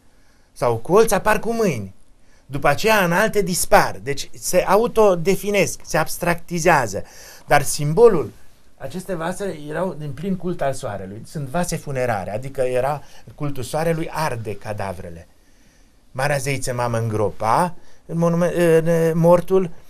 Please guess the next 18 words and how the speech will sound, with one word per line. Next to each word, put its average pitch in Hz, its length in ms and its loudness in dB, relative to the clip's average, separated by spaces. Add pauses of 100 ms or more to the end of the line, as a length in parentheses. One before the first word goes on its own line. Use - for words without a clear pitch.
(300)
cultul 160 380 2
soarelui 127 760 -2 (240)
îl 160 240 -2
arde 113 440 -2
și 98 120 -6
apoi 147 200 -2
revine 170 260 0
creștinismul 147 640 -4
cu 147 120 -10
înhumarea. 107 760 -6
Asta 107 220 -10
este. 98 400 -6 (480)
Și 185 400 -10
în, 160 180 -4 (360)
în 139 120 -10
aceste 160 400 -10
vase, 160 500 -8 (100)
era, 160 220 -8